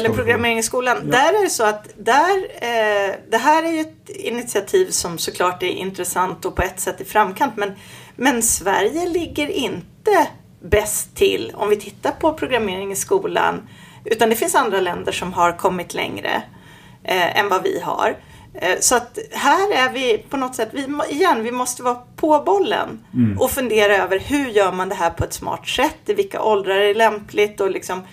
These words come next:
Speaker 2: vad vet vi om, ska det vara integrerat i andra ämnen eller ska det vara eget ämne? Och,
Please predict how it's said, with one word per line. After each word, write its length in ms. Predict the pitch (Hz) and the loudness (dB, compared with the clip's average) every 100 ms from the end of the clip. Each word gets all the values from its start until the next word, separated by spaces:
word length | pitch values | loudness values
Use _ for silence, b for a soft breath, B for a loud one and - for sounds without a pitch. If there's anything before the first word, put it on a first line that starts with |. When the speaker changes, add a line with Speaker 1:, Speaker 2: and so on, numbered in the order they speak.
| B B | B B
Speaker 2:
vad 220 | 208 214 | 2 4
vet 360 | 190 208 214 - | 4 2 0 0
vi 80 | 196 | 0
om, 180 | 185 185 | 0 -4
ska 200 | - 202 | 0 2
det 60 | |
vara 120 | 190 | 2
integrerat 760 | 190 196 190 196 208 208 196 - | 0 -2 -4 0 2 2 0 0
i 60 | |
andra 380 | - 196 185 180 | 0 0 0 0
ämnen 680 | 185 180 170 190 220 240 226 | 2 0 -2 0 2 2 0
eller 220 | 175 180 | 0 -4
ska 180 | - 180 | -2 -2
det 60 | |
vara 140 | 156 170 | 2 2
eget 440 | 175 190 - 170 | 2 -2 -2 -2
ämne? 360 | 175 170 - - | 0 0 -2 -4
Och, 160 | - | -4